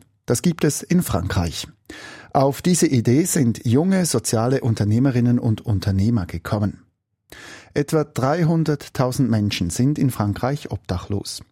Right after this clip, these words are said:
und übernachten in Notschlafstellen und auf der Straße. Weil die Wohnungsnot zunimmt, sind kreative Lösungen gefragt. So wie eben die der Organisation Les Bureaux du Cœur. Sie vermittelt Obdachlosen Unterkünfte in Büros.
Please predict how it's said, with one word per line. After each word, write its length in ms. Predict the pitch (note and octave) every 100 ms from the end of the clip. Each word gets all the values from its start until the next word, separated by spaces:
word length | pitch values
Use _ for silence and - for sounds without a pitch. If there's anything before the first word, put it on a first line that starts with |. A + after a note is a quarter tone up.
| -
und 160 | G2+
übernachten 640 | G2+ G2+ A#2+ C#3+ - C#3+ C#3
in 260 | A2+ F#2
Notschlafstellen 920 | - B2 D#3 C#3+ C3 - C3 B2 C3+ - - - -
und 400 | - B2 C#3 -
auf 260 | G#2+ F#2+ -
der 100 | D3
Straße. 580 | - - F#2 D#2+ - - - _ _ _ _
Weil 160 | - F#2+
die 140 | G2+
Wohnungsnot 680 | B2+ D#3+ D#3+ - A#2+ G#2+ -
zunimmt, 560 | - E3+ G3+ C3 F#3+ - - - -
sind 340 | - E3+ C#3+ -
kreative 580 | - A2 G#2+ A#2+ A2 A#2+
Lösungen 580 | G#2 F2 - G2+ A2
gefragt. 580 | D#3+ E3 F2 C#2 - - - _ _
So 180 | - G#2
wie 120 | A2
eben 280 | A#2 A2 G#2+
die 260 | A2 D3 D#3 - - -
der 220 | C#3 B2+ B2+
Organisation 960 | C3+ B2+ A#2+ A2+ - - A2+ D#3+ G3 -
Les 180 | B2 C3
Bureaux 380 | A2 A2 A#2 B2+
du 160 | -
Cœur. 320 | F3 - E2+ - - _ _ _ - - - -
Sie 140 | D#3
vermittelt 560 | D#3+ D#3 F3 F#3+ F3 -
Obdachlosen 680 | D3+ - C3+ C3 C3 C3 B2
Unterkünfte 800 | A#2+ B2+ C#3 C3 A#2 G#2+ - G#2+
in 240 | - D#3+
Büros. 520 | A#2+ F#2+ F#2 - -